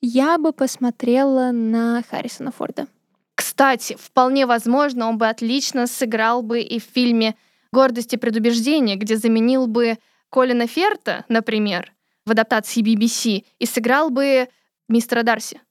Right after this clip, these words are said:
Speaker 1: Вау!
Speaker 2: Короче, мы собрали отличные роли, в которых мог бы сыграть, но не сыграл Харрисон Форд.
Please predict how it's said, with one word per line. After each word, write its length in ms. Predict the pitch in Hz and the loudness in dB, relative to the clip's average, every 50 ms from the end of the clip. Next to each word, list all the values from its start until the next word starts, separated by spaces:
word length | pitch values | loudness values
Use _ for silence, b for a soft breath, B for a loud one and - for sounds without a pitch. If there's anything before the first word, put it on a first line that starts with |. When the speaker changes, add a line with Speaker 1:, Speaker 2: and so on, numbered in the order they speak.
| _ _ _ - | _ _ _ -4
Speaker 1:
Вау! 1300 | 302 285 285 294 294 285 277 269 269 262 262 254 254 254 254 247 240 240 240 233 233 233 233 226 226 | 0 2 4 4 6 4 4 4 2 0 0 0 0 0 0 0 0 0 0 0 0 0 0 0 0
Speaker 2:
Короче, 440 | 208 - - 190 180 - 285 262 269 - - - | 0 0 0 -2 -2 -2 -4 -6 -6 -10 -6 -2
мы 240 | 262 320 320 262 294 | -2 0 0 -2 -2
собрали 580 | - 339 302 262 277 311 359 403 403 359 277 - - | -2 -2 -2 0 0 0 0 0 0 -2 -4 -4 -2
отличные 760 | 254 262 262 269 269 294 294 262 - - - 233 214 208 220 | -2 -4 -4 -4 -4 -4 -4 -4 -4 -4 -4 -4 -4 -2 0
роли, 320 | 240 277 403 453 370 294 | 0 2 2 2 0 -2
в 80 | 269 - | -2 -2
которых 380 | 247 - - 285 269 262 - | -4 -2 -2 -2 -4 -2 0
мог 280 | 269 262 330 349 311 240 | 2 2 2 2 0 -2
бы 120 | 226 277 | -4 -4
сыграть, 400 | 269 - 240 220 233 302 392 403 - | -4 -4 -2 -2 0 0 0 -2 -2
но 120 | 247 226 220 | -2 -2 0
не 140 | 220 220 | -2 -2
сыграл 500 | 233 - 226 214 226 240 254 294 330 302 - _ _ _ | -4 -4 -4 -2 0 0 2 0 0 -4 -8 _ _ _
Харрисон 480 | _ - 220 226 311 330 - 320 262 233 | _ -2 0 0 0 -2 -2 -4 -4 -6
Форд. 400 | - - 196 190 180 - _ | -6 -6 -8 -8 -8 -8 _